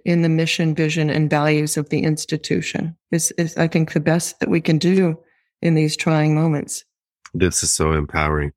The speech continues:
Speaker 2: This is so empowering. And as we kind of wrapping up our episode, I was hoping that you would leave us with a, a piece of wisdom or any quote on either education or empowerment.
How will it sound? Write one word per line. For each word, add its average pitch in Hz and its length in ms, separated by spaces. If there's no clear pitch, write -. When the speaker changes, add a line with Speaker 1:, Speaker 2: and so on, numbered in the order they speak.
Speaker 2:
This 82 140
is 80 100
so 92 140
empowering. 90 480
And 107 100
as 110 160
we 113 120
kind 131 260
of 107 80
wrapping 110 320
up 98 180
our 87 180
episode, 95 520
I 80 100
was 80 220
hoping 90 340
that 82 240
you 82 80
would 78 180
leave 85 240
us 85 280
with 78 200
a, 76 200
a 76 80
piece 104 300
of 85 200
wisdom 85 600
or 80 140
any 82 180
quote - 580
on 73 160
either 78 300
education 78 800
or 73 180
empowerment. 76 760